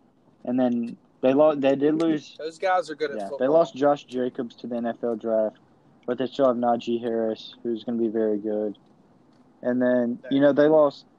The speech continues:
Speaker 1: they did lose a lot of talent across the board on defense, but come on, it's Bama. They're gonna, they're gonna have a good defense.
Speaker 2: They're gonna have it
Speaker 1: Yeah.
Speaker 2: back. This is, this is, you know, and y-, I don't, of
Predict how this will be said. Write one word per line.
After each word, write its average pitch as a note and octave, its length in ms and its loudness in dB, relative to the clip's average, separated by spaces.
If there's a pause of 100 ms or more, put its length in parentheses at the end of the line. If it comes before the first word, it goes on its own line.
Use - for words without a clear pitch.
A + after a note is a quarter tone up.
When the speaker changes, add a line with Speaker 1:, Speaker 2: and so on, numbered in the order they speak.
(220)
Speaker 1:
they F3 180 0
did D#3+ 260 0
lose D#3+ 260 0
a D3 40 -2
lot C#3+ 160 0
of C#3 100 -10
talent D3 340 -6
across C#3+ 320 -6
the C#3 60 -8
board C3+ 320 -4
on B2+ 180 -6
defense, C3+ 580 -8
but A#2+ 300 0 (360)
come - 300 -4
on, A2+ 180 -2
it's A#2 140 -12
Bama. G2+ 420 -4 (840)
They're A#2+ 160 -4
gonna, A#2+ 240 -4
they're A2+ 180 -8
gonna A#2 160 -4
have A2+ 120 -2
a A#2 40 -6
good G#2+ 200 -6
defense. G#2 200 -8
Speaker 2:
They're D#3+ 160 -2
gonna C#3+ 260 -8
have C3 200 -12
it B2 120 -8
Speaker 1:
Yeah. B2 140 -6
Speaker 2:
back. B2+ 200 -8 (960)
This F#3+ 220 0
is, G#3 320 4
this F#3+ 300 0
is, G3+ 360 0
you F3+ 100 -6
know, F3+ 180 0
and E3 240 -6
y-, E3 140 -16 (180)
I F3 80 0
don't, F#3+ 240 -4
of E3 100 -14